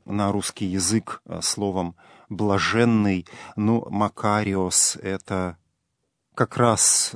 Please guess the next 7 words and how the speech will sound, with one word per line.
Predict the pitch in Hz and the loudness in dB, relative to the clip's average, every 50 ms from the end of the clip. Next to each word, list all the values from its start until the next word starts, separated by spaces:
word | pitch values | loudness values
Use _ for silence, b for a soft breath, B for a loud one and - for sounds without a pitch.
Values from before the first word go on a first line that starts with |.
| - | -8
в | 98 107 | -4 2
высшей | 123 123 - - - - 123 110 101 95 95 | 2 4 4 4 2 2 4 4 4 4 2
степени | 95 - - - 117 104 - 117 104 101 95 | 0 -2 -2 0 0 0 2 2 2 2 2
счастливый. | - - - 107 - - - 131 127 147 170 151 135 117 110 - B B B B B B B B B | 2 0 0 0 0 0 0 0 2 2 2 4 4 4 4 2 B B B B B B B B B
В | B 98 98 120 | B -2 0 2
античные | 123 113 - - 110 - - - 113 107 101 101 95 92 | 2 2 2 0 0 0 0 0 2 0 0 0 0 -2
времена | 92 90 92 92 104 107 107 107 107 104 104 101 95 90 87 | -2 -4 -6 -2 0 2 2 2 4 4 2 2 2 0 -2